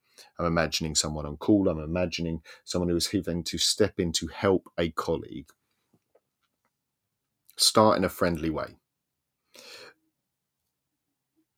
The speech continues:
If you start the positive spiral, the upward spiral,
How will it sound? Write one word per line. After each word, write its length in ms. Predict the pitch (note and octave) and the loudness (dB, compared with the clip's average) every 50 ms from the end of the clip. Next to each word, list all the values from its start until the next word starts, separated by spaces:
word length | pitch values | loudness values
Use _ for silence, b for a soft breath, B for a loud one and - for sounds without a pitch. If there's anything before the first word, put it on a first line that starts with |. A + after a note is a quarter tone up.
| _ _ _ _ _ | _ _ _ _ _
If 200 | - - - - | -8 -6 -6 -4
you 80 | G2 F#2+ | -2 2
start 720 | - - - - A#2 A2 G#2+ A2+ A2+ F2+ - - - - - | 2 4 4 6 6 8 8 8 6 2 0 -4 -8 -10 -10
the 100 | - F2+ | -12 -12
positive 500 | - - G#2 F#2 - - - - D2 - | -2 0 0 2 2 0 -4 -4 0 0
spiral, 460 | - - - D2 C#2+ D2 D#2 F2 F#2 | 0 0 2 -2 -2 0 2 2 2
the 120 | E2+ E2 E2+ | 2 2 0
upward 300 | F2 - - - - - | 0 0 -4 -8 0 2
spiral, 580 | - - - C#2+ D2 C#2+ C#2 D#2 F2+ G#2 A2 | 2 2 2 0 -2 -2 0 -2 -2 -4 -6